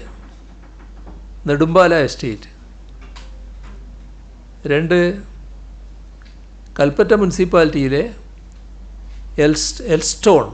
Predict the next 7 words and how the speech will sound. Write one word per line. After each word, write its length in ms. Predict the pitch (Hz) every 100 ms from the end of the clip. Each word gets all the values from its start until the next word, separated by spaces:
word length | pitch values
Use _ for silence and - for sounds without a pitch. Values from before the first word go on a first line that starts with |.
| - - - - - - - - - - - - - -
എൽസ്റ്റോൺ 420 | 156 156 - 208 190
എസ്റ്റേറ്റ്. 420 | 139 - 117 - - - - - - - - - - - - - - - - - - - - - - 180
ഈ 20 | 226
രണ്ടിലും 380 | 202 202 196 156 269 - - - - - - - - - - - - - - - - - - 147
മോഡൽ 280 | 160 190 226 185
ടൗൺഷിപ്പ് 420 | 170 165 185 180
നിർമ്മിക്കാനാണ് 640 | 165 147 147 147 131 107